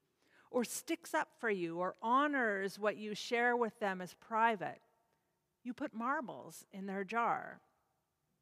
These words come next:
When people are mean or disrespectful or share your secrets,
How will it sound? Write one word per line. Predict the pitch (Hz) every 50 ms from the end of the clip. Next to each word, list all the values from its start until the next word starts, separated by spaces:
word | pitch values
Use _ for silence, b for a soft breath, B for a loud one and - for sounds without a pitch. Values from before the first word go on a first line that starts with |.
| _ _ _ _ _ _ -
When | 214 208 214
people | - 262 262 190 233 226
are | 214 208
mean | 208 214 233 240 240 220 196 185 180
or | 175 180 180
disrespectful | 165 - 240 233 - - - 208 - - - - 226 226 226 - _ - 170 160 151 143 175 _ B B B B B B
or | - 233
share | 190 - - - 277 269 262 269 269
your | 254 233 226 220
secrets, | - - - 262 254 214 - - 175 143 - - _ _ - - -